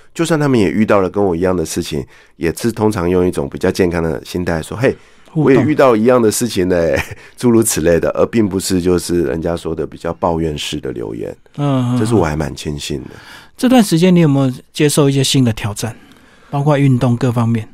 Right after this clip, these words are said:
Speaker 1: 呃，我，我接受新的挑战，其实对我来讲就是我没做过的事情，
Speaker 2: 嗯。
Speaker 1: 我都把它叫做新的挑战。
Speaker 2: 新挑战，对。
Speaker 1: 包含了出书，一直到这段时间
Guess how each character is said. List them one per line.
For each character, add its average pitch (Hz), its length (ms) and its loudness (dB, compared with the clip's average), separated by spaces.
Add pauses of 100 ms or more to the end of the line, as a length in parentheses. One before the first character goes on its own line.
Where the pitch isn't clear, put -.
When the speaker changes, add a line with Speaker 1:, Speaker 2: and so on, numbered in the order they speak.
(260)
Speaker 1:
呃， 107 320 4
我， 92 460 2 (120)
我 92 420 2
接 - 180 -4
受 139 160 -2
新 117 200 0
的 110 100 4
挑 95 160 -2
战， 92 200 0
其 85 140 -8
实 87 80 -2
对 98 140 4
我 90 60 4
来 80 120 0
讲 80 140 -6
就 80 100 -8
是 85 80 -8
我 82 140 0
没 71 180 -6
做 107 200 2
过 87 180 2
的 69 100 -2
事 71 200 -8
情， - 240 -14
Speaker 2:
嗯。 - 80 0
Speaker 1:
我 - 40 0
都 92 80 2
把 87 140 -2
它 73 80 -10
叫 80 140 -4
做 80 120 -4
新 - 200 -6
的 135 160 0
挑 117 180 -2
战。 95 60 -6
Speaker 2:
新 123 100 -4
挑 80 60 0
战， 58 200 -6
对。 113 240 -10
Speaker 1:
包 92 100 0
含 90 160 0
了 82 120 0
出 92 240 -6
书， 95 360 -2
一 95 60 -8
直 78 140 -10
到 85 160 -2
这 98 160 0
段 98 160 2
时 82 140 -6
间 87 200 0